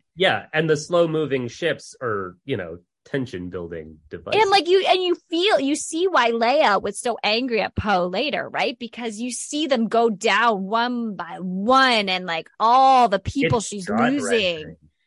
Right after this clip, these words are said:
Speaker 1: It's gut-wrenching. And that's, I think
Speaker 2: Yeah.
Speaker 1: that's my, that's, I think what makes that a good scene or good sequence is not the actual, I mean, like, the visuals are very great, like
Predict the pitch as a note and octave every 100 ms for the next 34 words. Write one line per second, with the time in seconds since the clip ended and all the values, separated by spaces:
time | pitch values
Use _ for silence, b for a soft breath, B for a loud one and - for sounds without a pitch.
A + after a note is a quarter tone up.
0 | _ D3+ D3 F#2 A2 G3 D#3 G2+ G2 G#2
1 | F3 G#3 A3 - D#3 E3 G#3+ F3+ D3+ C#3
2 | F3 - - D3+ C3 A#2+ A2 A2 - _
3 | A2+ A#2 D3+ G#3+ - C3 A2 G#2+ - -
4 | - _ C#3+ D#3+ D#3+ D3 A#2 _ _ _
5 | _ A2 G#2 C#3+ E3 B2 A#2 D3 D3+ -
6 | A#2 A#2 A#2+ G#2+ G2+ G#2+ F#2 - B2+ D3
7 | F#2 F#2+ - A2+ - A#2 G#2 G#2 - D3
8 | D3 G#2 - - - C3+ B2+ C3 C3+ C#3
9 | - _ _ _ _ _ _ _ _ _
10 | _ _ _ D3 B2+ B2+ A2+ A#2+ - C3
11 | A2+ G#2 F#2+ B B F#3 F#3 E3 E3 D3+
12 | C#3 D3 C3+ C#3 C#3+ C#3+ C3 B2 A#2 A2+
13 | G2+ G2+ - A2+ B2 G#2+